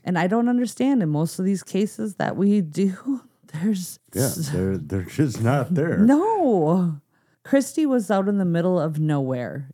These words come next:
Speaker 1: It was very desolate. She did not see any sign of Brandy or her car. She was getting very nervous because she was driving down dirt roads and her G P S seemed kind of off.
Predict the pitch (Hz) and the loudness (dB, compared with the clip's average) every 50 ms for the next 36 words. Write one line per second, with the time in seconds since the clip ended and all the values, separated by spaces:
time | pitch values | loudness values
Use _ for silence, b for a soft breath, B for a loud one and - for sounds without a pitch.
0 | - - 160 175 180 175 147 151 143 160 180 190 196 202 202 160 156 143 143 139 | -6 -4 0 0 2 0 0 -2 -2 0 2 2 2 2 0 0 -2 -4 -4 -6
1 | - - - 127 127 117 113 110 - _ _ _ _ _ - - 208 185 190 185 | -8 -10 -10 -8 -6 -6 -8 -8 -10 _ _ _ _ _ -8 -4 -2 -2 0 0
2 | 185 180 196 202 185 - - - 240 214 - _ _ - - 190 202 214 226 233 | -2 -2 -4 -4 -6 -8 -6 -6 -6 -6 -6 _ _ -6 -2 0 2 2 2 2
3 | 208 - - 214 202 202 208 208 208 175 147 151 151 147 143 147 143 147 147 147 | 0 0 -2 -2 -2 0 0 -2 -2 -2 -4 -4 -2 -2 -2 -2 -2 -2 -2 -2
4 | 143 143 - b b b b b b - 165 175 175 175 160 170 175 160 - - | -2 -4 -6 b b b b b b -2 0 2 2 2 0 -2 -4 -6 -6 -8
5 | - 143 123 117 98 65 65 - 151 - b b b b b b b b b b | -8 -6 -6 -6 -6 -8 -10 -10 -12 -12 b b b b b b b b b b
6 | b b b b b - - 233 226 208 - - 254 254 269 247 220 185 165 160 | b b b b b 0 2 2 2 2 2 0 0 0 2 2 2 2 0 0
7 | 160 143 196 208 214 226 240 233 214 185 175 170 180 175 185 185 - - - - | -2 0 0 2 2 2 2 2 2 0 0 0 0 0 0 -2 -4 -6 -8 -6
8 | 170 156 - - 175 165 151 - - - 180 170 160 143 - - 175 160 175 180 | -6 -6 -4 -4 -4 -4 -4 -4 -4 -2 -2 -2 -2 -2 -2 0 0 0 0 2
9 | 202 202 185 160 180 170 160 160 156 139 165 175 180 - - 156 156 151 151 156 | 0 0 0 0 0 0 0 -2 -2 -2 -2 -2 -2 -2 -2 -2 -2 -2 -2 -2
10 | 151 - - - 143 151 160 147 139 - 180 196 - - 202 185 180 170 151 - | -4 -6 -8 -6 -4 -2 -2 -4 -4 -4 -6 -6 -4 -2 -2 0 0 -2 -2 -2
11 | - 233 226 220 285 233 233 202 175 147 - - 147 123 73 - 120 - - - | -2 0 0 0 0 0 0 0 -2 -2 -4 -4 -4 -4 -4 -8 -10 -14 -18 -20